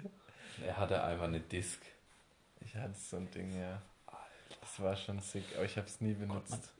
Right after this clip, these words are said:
Speaker 1: konnte man da dann auch die Karten so den Stapel reinlegen?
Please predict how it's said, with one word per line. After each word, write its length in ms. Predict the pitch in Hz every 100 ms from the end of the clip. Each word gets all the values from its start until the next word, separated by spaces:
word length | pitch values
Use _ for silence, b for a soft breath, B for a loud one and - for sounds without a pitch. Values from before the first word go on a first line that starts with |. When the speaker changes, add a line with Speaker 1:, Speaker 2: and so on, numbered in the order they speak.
| - - -
Speaker 1:
konnte 220 | - 101
man 120 | 110
da 120 | 107
dann 180 | 104 107
auch 140 | 113
die 140 | - 98
Karten 520 | - - 117 - 110
so 300 | 104 107 104
den 260 | - 107 113
Stapel 520 | - 113 123 - 107
reinlegen? 840 | 113 110 117 107 101 101 101 123